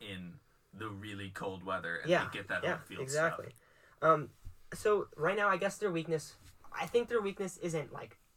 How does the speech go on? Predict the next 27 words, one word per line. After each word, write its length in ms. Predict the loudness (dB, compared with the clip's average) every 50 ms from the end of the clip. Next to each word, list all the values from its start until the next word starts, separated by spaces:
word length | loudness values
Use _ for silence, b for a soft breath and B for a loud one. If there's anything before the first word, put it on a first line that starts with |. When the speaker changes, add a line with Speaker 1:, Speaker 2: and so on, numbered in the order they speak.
| _ _ -18
Speaker 2:
passing 440 | -8 -2 0 0 0 0 -2 -2 0
game, 260 | 2 2 2 0 -2 -6 b b b b b b b b b b _ -20 -20 -20 -8 -4
because 500 | -4 -4 -2 0 0 0 0 0 -4 -10 -16 _ _ _ -4
they 200 | 0 2 2 0
can 340 | 0 -2 -2 -2 -2 -2 -6 -12 _ _ _ _ -4
mix 320 | -2 -2 -2 -2 -4 -4
it 80 | -2 -2
up 200 | -2 -4 -2 -2
really 180 | -2 -2 0
well. 340 | -2 0 0 0 0 -2 -4 b b b b b b b
Now, 360 | 2 6 6 6 6 4 0 -6 _
their 140 | 2 4 4
weakness 340 | 4 2 0 -2 -4 -4 -2
is 240 | -4 -4 -4 -8 -6 -4
if 120 | -4 -2
they 120 | -2 -2 0
get 180 | 0 0 0
one-dimensional, 880 | 2 2 2 2 2 0 2 2 2 2 2 -2 -4 -4 -2 -4 -6 b b b b b b b -20 _ _ _ _ _ _ _ _ _ _ _ _ _ _ _ _ -6
it's 200 | -6 -6 0 0
not 200 | 0 2 2 0
like, 140 | -2 -2
can 140 | -2 -2 0
they 100 | 0 0
move 180 | 0 -2 -4 -4
the 80 | -4
ball? 280 | -4 0 0 0 0 0 0
It's, 240 | -2 -2 -2 -10